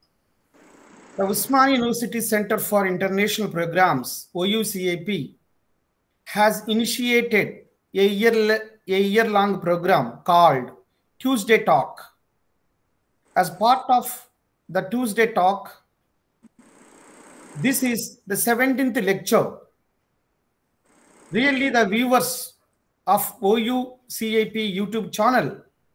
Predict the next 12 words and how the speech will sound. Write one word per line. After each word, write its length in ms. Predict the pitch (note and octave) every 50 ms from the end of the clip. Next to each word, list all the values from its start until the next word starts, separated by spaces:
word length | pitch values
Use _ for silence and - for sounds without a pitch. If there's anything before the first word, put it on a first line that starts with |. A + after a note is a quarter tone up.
| _ _ _ _ _ _ _ _ _ _ _ _ _ _ -
we 120 | G3 G#3+
are 120 | A3 G#3
privileged 880 | F#3+ - - - A#3 A#3+ A3 A#3 A#3 A3+ A#3 A#3+ A#3 G3 D3 D3 C#3+ C#3 - - _ _ _ _ _ _ _ _ -
to 60 | A#3
invite 760 | A#3 A3 G#3+ G#3+ A3 A3+ A#3 A3 E3 D3 C#3+ - - - - _ _ _ _ _ _ _ _ _ _ _ _ _ _ _ _ _ _
an 160 | F3+ G3 G3+
eminent 420 | G#3 G#3+ A#3 A#3 A3+ A3+ G#3+ -
speaker, 580 | - - - - B3+ C4 A#3+ - - C4 B3+ B3+ B3+ - - _ _ _ _ _ _ _ _ _ _ _ _ _ _ _
a 100 | G3 F#3+
great 460 | D3+ D3 E3+ G#3+ A3+ A#3+ A#3 A#3 A#3
social 400 | - - A#3 A#3 A#3 - A#3 A3
scientist 840 | - - A3+ A#3 A#3+ A#3 - C#4 A3 D3+ - - - - - -